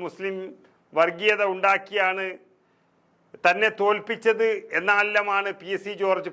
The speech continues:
പറഞ്ഞുകൊണ്ടിരിക്കുന്നത്. ഏതായാലും പി സി ജോർജിന് പതിനെട്ടാം തീയതി വരെ അറസ്റ്റ് ചെയ്യരുത് എന്നുള്ളൊരു ഉത്തരവുള്ളത് കൊണ്ട് അതുവരെ പിടിച്ചു നിൽക്കാം. അത് കഴിഞ്ഞാൽ അദ്ദേഹത്തിനുള്ള ശിക്ഷ ലഭിക്കും എന്നുള്ളത് ഉറപ്പായി കഴിഞ്ഞു. സത്യത്തിൽ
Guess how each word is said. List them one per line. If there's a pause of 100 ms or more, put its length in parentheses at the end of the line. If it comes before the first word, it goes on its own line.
പറഞ്ഞുകൊണ്ടിരിക്കുന്നത്. (120)
ഏതായാലും (160)
പി (140)
സി (120)
ജോർജിന് (600)
പതിനെട്ടാം (120)
തീയതി
വരെ (340)
അറസ്റ്റ്
ചെയ്യരുത് (140)
എന്നുള്ളൊരു
ഉത്തരവുള്ളത്
കൊണ്ട് (340)
അതുവരെ
പിടിച്ചു
നിൽക്കാം. (680)
അത് (120)
കഴിഞ്ഞാൽ (100)
അദ്ദേഹത്തിനുള്ള (120)
ശിക്ഷ (140)
ലഭിക്കും (340)
എന്നുള്ളത് (260)
ഉറപ്പായി
കഴിഞ്ഞു. (500)
സത്യത്തിൽ